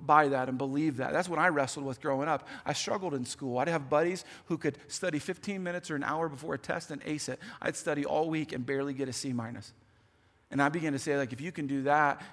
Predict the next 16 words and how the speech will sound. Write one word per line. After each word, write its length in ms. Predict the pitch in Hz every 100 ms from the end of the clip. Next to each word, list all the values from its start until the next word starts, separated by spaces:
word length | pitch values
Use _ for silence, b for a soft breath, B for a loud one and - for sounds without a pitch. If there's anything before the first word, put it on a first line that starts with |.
| B
and 80 |
I'm 180 | 131 156
doing 240 | 147 135 127
this, 240 | 139 127
I 100 | 131
must 240 | 131 120
be 100 | 131
stupid," 400 | 120 - 156 147
and 60 | 139
begin 220 | 127 135
to 100 | 127
own 220 | - 127 123
it 80 |
and 100 | -
buy 160 | 113 107
it. 140 | 117